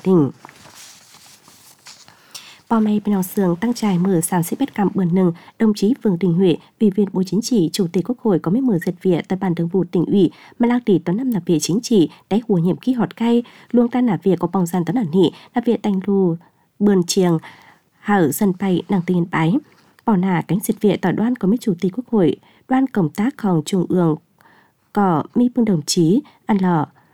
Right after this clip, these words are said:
Đỗ Đức Duy, Ủy viên Ban chấp nông Trung Đảng, Bí thư Tỉnh ủy, Trưởng đoàn đại biểu Quốc hội tỉnh, Tạ Văn Long, Phó Bí thư Thường trực Tỉnh ủy, Chủ tịch Hội đồng Nhân dân tỉnh, Trần Huy Tuấn, Phó Bí thư Tỉnh ủy, Chủ tịch Ủy ban Nhân dân tỉnh,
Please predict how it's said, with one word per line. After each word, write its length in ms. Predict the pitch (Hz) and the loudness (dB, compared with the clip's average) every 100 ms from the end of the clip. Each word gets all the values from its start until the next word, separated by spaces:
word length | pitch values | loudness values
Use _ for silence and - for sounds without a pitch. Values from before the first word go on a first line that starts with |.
| _ _ _ _ - | _ _ _ _ -2
Đỗ 140 | 208 | 2
Đức 160 | 233 285 | 2 0
Duy, 280 | - 185 - | 2 2 2
Ủy 120 | 208 | 0
viên 240 | 175 202 175 | 2 0 0
Ban 160 | 185 170 | 0 -2
chấp 120 | 220 | -2
nông 120 | 269 262 | -4 -4
Trung 280 | - 196 156 | -2 -2 0
Đảng, 220 | 185 160 - | -2 -2 0
Bí 120 | 170 269 | -2 0
thư 100 | 220 | -2
Tỉnh 200 | 196 185 - | 0 -2 2
ủy, 220 | 190 156 | 0 0
Trưởng 200 | - 196 | -2 -4
đoàn 80 | 170 | -2
đại 60 | 254 | 0
biểu 80 | 190 170 | 0 0
Quốc 120 | 220 | -2
hội 120 | 170 | -2
tỉnh, 260 | - 202 156 - - | 0 2 2 -2 -8
Tạ 100 | - | -4
Văn 160 | 220 202 | 0 0
Long, 200 | 196 185 | 0 -2
Phó 140 | - | -4
Bí 120 | 190 294 | -4 -2
thư 140 | 269 | -2
Thường 180 | 180 180 | 0 -2
trực 240 | 175 170 | -2 -2
Tỉnh 140 | 196 165 | 0 0
ủy, 220 | 202 170 - | 2 2 2
Chủ 140 | 185 170 | -2 0
tịch 160 | 185 | -2
Hội 120 | 202 - | -2 -2
đồng 160 | 254 | -2
Nhân 20 | |
dân 240 | 262 190 240 | -2 -2 0
tỉnh, 220 | 226 180 - - _ | 2 2 0 -10 _
Trần 180 | - 220 | -2 0
Huy 120 | 208 | 0
Tuấn, 240 | 185 180 247 | 0 0 0
Phó 160 | 190 | -2
Bí 140 | 196 247 | -4 -2
thư 180 | 254 175 | -2 -2
Tỉnh 140 | 190 | -2
ủy, 260 | - 190 160 | 0 0 0
Chủ 160 | - 196 170 | -2 -4 0
tịch 160 | 196 165 - | -2 -2 -2
Ủy 100 | 202 | 0
ban 140 | 185 | 0
Nhân 40 | |
dân 220 | 170 170 240 | -2 -2 0
tỉnh, 240 | 233 175 | 2 2